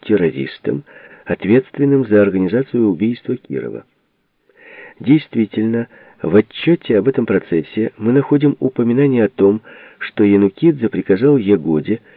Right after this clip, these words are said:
проинструктировать заместителя начальника ленинградского Н К В Д Запорожца не чинить препятствий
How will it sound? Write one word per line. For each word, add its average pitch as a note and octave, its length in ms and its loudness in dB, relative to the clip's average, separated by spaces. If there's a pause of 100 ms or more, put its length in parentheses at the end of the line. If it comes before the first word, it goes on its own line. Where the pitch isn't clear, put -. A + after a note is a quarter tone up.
(300)
проинструктировать A#2 960 0
заместителя C#3 680 -2
начальника C3 600 0
ленинградского A2 800 0
Н G2 80 0
К F#2+ 140 -4
В F2+ 100 0
Д A2+ 160 -2
Запорожца F#2 720 -4
не A2 260 -2
чинить C#3 460 -2
препятствий C3 760 -2